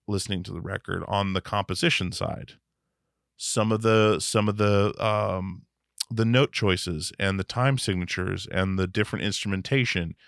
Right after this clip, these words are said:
and how things, it's very, um, there's, like, a strong Beatlesque vibe to it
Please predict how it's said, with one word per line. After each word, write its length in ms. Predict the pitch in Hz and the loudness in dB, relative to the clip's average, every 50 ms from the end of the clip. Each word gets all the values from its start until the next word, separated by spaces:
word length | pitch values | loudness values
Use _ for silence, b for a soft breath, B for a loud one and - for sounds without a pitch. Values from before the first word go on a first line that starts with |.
| b b b b b b b | b b b b b b b
and 160 | 95 98 95 | 0 0 2
how 160 | 107 113 117 | 2 0 0
things, 260 | 117 - 123 117 113 | 2 2 0 0 2
it's 140 | - 101 - 101 | -2 -2 -2 -2
very, 520 | 92 92 101 117 139 165 190 190 180 - b b b b b b b b b - | -4 2 4 4 6 6 6 4 4 2 b b b b b b b b b 0
um, 340 | 107 107 104 101 98 92 - - | 2 4 4 2 2 -2 -6 -8
there's, 420 | - 101 98 113 123 123 117 - - _ _ _ _ _ _ _ _ _ _ _ _ _ _ _ _ _ _ _ _ _ _ _ _ _ _ _ _ _ _ - | -12 -2 2 4 4 4 2 0 -6 _ _ _ _ _ _ _ _ _ _ _ _ _ _ _ _ _ _ _ _ _ _ _ _ _ _ _ _ _ _ -4
like, 140 | - 113 - | -2 0 0
a 80 | 113 104 | 0 -2
strong 720 | - - - - - 117 123 135 143 151 151 139 120 - - | -2 -4 -6 0 2 4 4 4 4 4 2 0 -2 -2 0
Beatlesque 600 | 123 123 127 127 123 120 123 147 - - - - - - _ - | 2 2 4 4 6 6 4 4 2 -4 -10 -14 -18 -18 _ -8
vibe 440 | 92 104 107 110 110 127 143 139 | 0 2 2 4 4 2 0 0
to 220 | - - - 147 151 | -4 0 0 2 2
it 260 | 185 - - - - | 2 0 -4 -12 -20